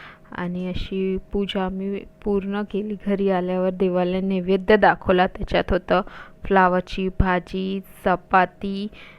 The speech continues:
ताक होतं, पुलाव होता आणि सोबत कैरी पण होती. तर असा होता आज होळीचा दिवस. तर ह्या ब्लॉगची एंडिंग,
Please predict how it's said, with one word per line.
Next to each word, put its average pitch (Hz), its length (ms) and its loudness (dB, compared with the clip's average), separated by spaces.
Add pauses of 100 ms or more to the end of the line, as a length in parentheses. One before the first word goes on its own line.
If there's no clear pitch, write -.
(280)
ताक 185 340 0
होतं, 185 540 0
पुलाव 196 640 2
होता 180 560 -2
आणि 185 220 -4
सोबत - 600 -2 (120)
कैरी 175 360 -2
पण 175 300 -6
होती. 160 520 -6 (4000)
तर 233 60 -12
असा 202 400 -14
होता 202 360 -12
आज 190 260 -12
होळीचा 196 500 -12
दिवस. 190 500 -16 (180)
तर 196 60 -14
ह्या 202 260 -14
ब्लॉगची 190 540 -12
एंडिंग, 190 480 -14